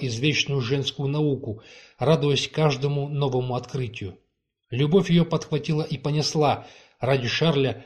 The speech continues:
она без колебаний и солгала бы, и убила, и умерла. Самого герцога иногда это пугало, но чаще завораживало. Никогда ещё его не любили так безоглядно, и никогда у него не было такой красивой возлюбленной.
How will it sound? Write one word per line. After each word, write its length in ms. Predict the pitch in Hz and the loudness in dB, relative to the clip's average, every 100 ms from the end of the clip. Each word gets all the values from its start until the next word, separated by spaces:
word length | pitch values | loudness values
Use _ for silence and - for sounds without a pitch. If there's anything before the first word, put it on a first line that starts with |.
| - | -10
она 280 | - 131 151 | -2 0 0
без 220 | 135 135 | 0 -4
колебаний 560 | - 135 135 151 147 143 | -2 0 2 2 0 -2
и 280 | - 156 139 | -2 0 0
солгала 500 | - 135 135 143 160 | -2 -2 2 4 4
бы, 140 | 143 | 2
и 180 | 151 151 | -2 -2
убила, 580 | 156 165 139 180 131 110 - | 0 0 2 2 2 -2 -6
и 100 | 131 | -4
умерла. 680 | 131 139 135 127 107 - _ _ _ _ _ | 0 2 2 0 -2 -8 _ _ _ _ _
Самого 460 | - - 131 165 139 | -10 -2 4 6 6
герцога 500 | 180 175 165 156 147 - - - | 4 2 0 0 -2 -6 -20 -6
иногда 360 | 143 147 135 151 | 0 0 2 2
это 180 | 139 151 | 2 0
пугало, 580 | 175 160 165 123 98 95 | 0 2 2 2 -2 -4
но 220 | 110 107 | -2 0
чаще 400 | - 156 - 131 | 2 2 2 -2
завораживало. 760 | 127 139 151 151 123 107 101 - _ - _ - | 0 0 2 2 0 -4 -8 -12 _ -20 _ -4
Никогда 400 | 156 170 156 151 | 0 2 4 2
ещё 320 | 131 - 135 | 2 0 -2
его 180 | 131 127 | 0 0
не 140 | 127 | 0
любили 380 | 131 135 160 135 | -2 0 0 0
так 260 | 135 135 127 | -2 -4 -2
безоглядно, 760 | 131 139 143 165 143 120 107 - - | -2 -2 2 0 0 -4 -8 -12 -10
и 140 | - 139 | -4 -2
никогда 460 | 147 165 151 151 | 0 0 0 2
у 120 | 131 120 | 2 2
него 280 | 120 120 110 | 0 -2 -2
не 200 | 127 151 | -2 0
было 200 | 135 123 | 0 -2
такой 260 | 127 127 | -2 -4
красивой 520 | 131 143 147 135 120 | -2 -4 -2 -4 -4
возлюбленной. 760 | 117 131 135 127 110 104 98 | -2 -2 -2 -4 -4 -6 -10